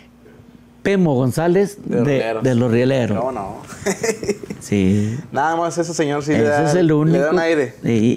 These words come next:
Speaker 1: y hoy los adornos y hoy el sonido del sax-, ay, canijo.
Speaker 2: Saxofón.
Speaker 1: Eh.
Speaker 2: Qué chulada. Sí, este, tenerles que ver también lo entrevisté hace, hace poquito y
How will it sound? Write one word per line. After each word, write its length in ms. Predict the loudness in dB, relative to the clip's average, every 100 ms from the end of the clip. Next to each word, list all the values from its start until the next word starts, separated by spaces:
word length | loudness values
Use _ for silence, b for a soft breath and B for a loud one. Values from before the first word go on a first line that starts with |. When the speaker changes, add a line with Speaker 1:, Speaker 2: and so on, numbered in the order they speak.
| 2
Speaker 1:
y 40 | 2
hoy 180 | 2
los 220 | 2 2 0
adornos 540 | 0 0 0 0 2
y 200 | 0 0 -4
hoy 240 | -2 2 2
el 120 | 2
sonido 300 | 2 2 0
del 100 | 0
sax-, 320 | -4 -6 -8
ay, 200 | -6 -8
canijo. 400 | -8 -6 -6 -8
Speaker 2:
Saxofón. 480 | -10 -10 -8 -8 -10 -14 -18 -12
Speaker 1:
Eh. 300 | -8 -8 -10 -12 -18 B B B -20 -20
Speaker 2:
Qué 100 | -14
chulada. 400 | -8 -6 -6 -4
Sí, 120 | -2
este, 440 | -2 -2 -2 -4
tenerles 420 | -2 -4 -2 -2
que 100 | 0
ver 100 | -2
también 180 | 0 -2
lo 60 | -2
entrevisté 500 | 0 -2 -2 -2 -2
hace, 300 | 0 0 0
hace 180 | 0 -4
poquito 480 | -6 -8 -4 -2
y 120 | -2